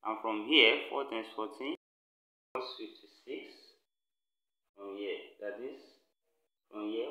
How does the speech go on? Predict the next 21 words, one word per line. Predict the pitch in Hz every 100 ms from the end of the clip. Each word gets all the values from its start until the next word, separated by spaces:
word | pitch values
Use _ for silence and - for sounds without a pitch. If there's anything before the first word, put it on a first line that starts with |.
| 143
what | 170 -
we | 117 113 117
have | 120 120 - - - _ _ _ _ _ _ -
here | 117 101 - - -
is | 101 98 - - - -
simply | 131 135 127
minus | 123 101 92 92 90 87 90 -
fifty-six, | 95 95 - - - 135 - - - _ _ _ _ _ _ -
and | 104 107
is | 107 160 156
equals | - 123 123 107
to | 92 98
forty-four. | 101 101 95 - 139 - - - _ _ _ _ _ _ _ -
Then | 107 113 143 - - - _ _ _ _ -
hundred | 165 165 156 160 151
minus | 110 101 98 -
fifty-six, | 104 - 104 - 113 - - -
of | 98 98 98
course, | 104 123 - - -
that's | - 110 - -
forty-four | 90 90 80 - 107 131 -